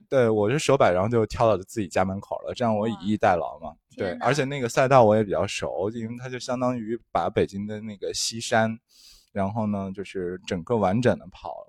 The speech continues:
Speaker 1: 跑了一圈儿。
Speaker 2: 哎，怪不得你周末刷山喜欢往那边刷呢。
Speaker 1: 嗯。对，对，对，因为其实我觉得这个就是天，天然的这个就是一个训练场嘛，
Speaker 2: 嗯。
Speaker 1: 而且它的整个，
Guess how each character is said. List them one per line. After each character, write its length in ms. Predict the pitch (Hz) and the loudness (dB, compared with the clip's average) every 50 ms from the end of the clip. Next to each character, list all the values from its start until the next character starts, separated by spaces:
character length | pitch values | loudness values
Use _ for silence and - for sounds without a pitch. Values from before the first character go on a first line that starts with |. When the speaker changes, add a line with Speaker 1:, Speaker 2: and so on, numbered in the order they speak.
| _ | _
Speaker 1:
跑 280 | - - - 95 76 62 | -16 -10 -6 -6 -6 -6
了 80 | 78 85 | -8 -12
一 100 | 82 80 | -14 -14
圈 180 | - - - | -14 -14 -12
儿。 120 | - 87 - | -12 -14 -14
Speaker 2:
哎， 80 | 254 247 | -14 -8
怪 180 | - 349 359 320 | -2 0 0 0
不 80 | 262 | 0
得 120 | 226 208 196 | 0 -2 -2
你 140 | 208 175 160 | -2 -6 -8
周 160 | - 226 254 | -6 -4 -4
末 140 | 269 247 226 | -2 -4 -4
刷 200 | - 233 226 240 | -6 -8 -8 -8
山 140 | 247 240 240 | -6 -8 -8
喜 160 | - - - | -8 -10 -10
欢 100 | 190 208 | -8 -6
往 120 | 185 170 180 | -8 -6 -6
那 120 | 220 220 | -8 -8
边 140 | 196 190 190 | -6 -8 -8
刷 220 | - - 190 180 185 | -8 -8 -8 -8 -8
呢。 120 | 180 - | -4 6
Speaker 1:
嗯。 20 | |
对， 180 | - 226 233 202 | 10 12 12 12
对， 160 | 175 156 135 | 12 10 8
对， 180 | 127 127 117 123 | 8 6 6 6
因 120 | 160 208 | 6 4
为 80 | 226 226 | 4 2
其 180 | - - 139 | 2 0 2
实 80 | 160 185 | 4 8
我 160 | 185 123 92 | 8 8 6
觉 100 | - 98 | 6 4
得 120 | 107 123 139 | 0 0 2
这 100 | 156 151 | 2 2
个 160 | 143 131 127 | 2 0 0
就 180 | 117 143 139 | -2 -2 -2
是 80 | 127 117 | -2 -2
天， 440 | 107 - - 160 156 156 156 139 - - | -4 -4 -2 0 0 0 -2 -6 -10 -8
天 240 | - - 170 170 170 | -2 0 2 2 4
然 260 | 143 151 180 85 98 | 4 4 4 4 2
的 160 | 123 139 135 123 | 4 4 4 4
这 160 | 127 120 104 | 2 0 2
个 140 | 101 98 95 | 2 2 2
就 120 | 104 98 | 2 -2
是 320 | 95 - 104 98 92 90 | -2 -2 0 0 0 0
一 60 | 90 95 | 0 2
个 140 | 110 107 | 0 0
训 160 | - - 147 123 | 0 0 -2 0
练 180 | 110 101 95 | 0 0 0
场 240 | - - - - - | -2 -4 -6 -10 -10
嘛， 160 | - - - _ - | -14 -18 -18 _ -8
Speaker 2:
嗯。 80 | 233 | -2
Speaker 1:
而 100 | - 127 | 0 0
且 160 | 131 135 113 104 | 2 2 0 0
它 200 | - - 143 135 | 2 2 2 4
的 180 | 135 131 120 | 4 2 2
整 240 | 107 - - 90 78 | 2 -2 -8 -8 -6
个， 360 | 85 101 110 110 110 104 104 | -4 -2 0 2 2 0 -2